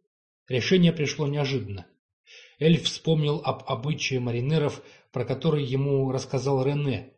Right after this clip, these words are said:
Знать бы ещё, где сейчас седой герцог, жив ли, свободен ли. Обменявшись оружием с живым,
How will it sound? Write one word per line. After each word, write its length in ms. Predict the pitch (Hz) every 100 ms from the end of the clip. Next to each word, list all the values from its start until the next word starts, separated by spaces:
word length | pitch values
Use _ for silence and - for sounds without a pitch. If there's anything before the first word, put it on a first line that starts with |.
| _ -
Знать 340 | 113 165 139
бы 100 | 143
ещё, 380 | 135 - 151 127
где 240 | 113 135
сейчас 500 | 143 123 - 143 -
седой 340 | - 127 131 127
герцог, 460 | 151 135 - 92
жив 400 | 98 107 165 -
ли, 240 | 104 - _
свободен 580 | - 120 123 156 131 101
ли. 240 | 90 - _ _ _ _ _ _ _ _ - _
Обменявшись 640 | 117 113 139 170 - 160 139
оружием 460 | 147 135 135 127
с 60 | 110
живым, 540 | 101 123 156 151 -